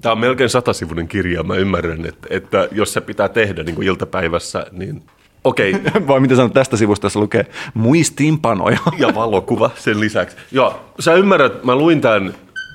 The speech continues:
Speaker 1: aika nopeasti. Mulla oli aikaa siihen kortsuviruksesta huolimatta. Ja mä sanoisin, että samaan aikaan, kun me ollaan tänään taitettu covid yhdeksäntoista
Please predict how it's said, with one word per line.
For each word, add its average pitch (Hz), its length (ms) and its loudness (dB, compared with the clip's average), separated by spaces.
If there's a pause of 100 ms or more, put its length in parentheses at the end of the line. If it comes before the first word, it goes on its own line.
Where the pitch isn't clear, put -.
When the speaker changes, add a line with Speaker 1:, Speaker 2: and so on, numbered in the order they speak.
(320)
Speaker 1:
aika 104 200 0
nopeasti. 95 640 0
Mulla 101 180 2
oli 104 120 2
aikaa 87 260 0
siihen 87 460 -6
kortsuviruksesta 95 760 -4
huolimatta. 92 680 0 (520)
Ja - 80 -4
mä 135 100 0
sanoisin, 156 500 0
että 110 160 -4
samaan 165 400 2
aikaan, 87 600 -2 (100)
kun 101 100 -4
me 98 60 2
ollaan 87 180 0
tänään 78 640 -2 (220)
taitettu 87 680 -4 (240)
covid 104 340 0
yhdeksäntoista 90 840 -2